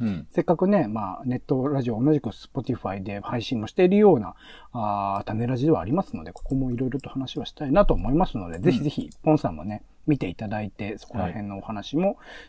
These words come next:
Speaker 2: できればなと思っております。
Speaker 1: はい。はい。
Speaker 2: はい、とい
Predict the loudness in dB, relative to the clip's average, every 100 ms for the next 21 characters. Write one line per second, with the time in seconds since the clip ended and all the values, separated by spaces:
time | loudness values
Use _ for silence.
0 | -12 -10 -6 -4 -4 -6 0 2 2 0
1 | -6 -12 -14 -12 -12 -14 -18 -14 -14 -14
2 | -6 0 4 6 6 4 -8 -14 -12 -12
3 | -14 _ -20 -20 -20 _ -20 -20 _ -20
4 | -20 -20 -20 -20 -20 _ -20 _ -20 -2
5 | 2 2 2 4 4 6